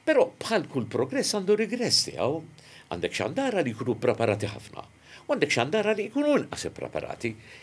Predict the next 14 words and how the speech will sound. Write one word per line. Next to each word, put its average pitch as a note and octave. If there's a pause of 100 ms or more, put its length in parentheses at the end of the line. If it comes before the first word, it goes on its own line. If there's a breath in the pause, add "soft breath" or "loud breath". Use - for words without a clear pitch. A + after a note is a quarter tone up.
(140 loud breath)
Jiena G3+
nemmen B2
li G#2+
inti E3+
qed G#2+
ix-xandar G2
qed A2+
tagħti G#2+
servizz. - (680)
Meta C3
tixxandar C3+
qed A2+
tagħti F#2+
servizz. D2+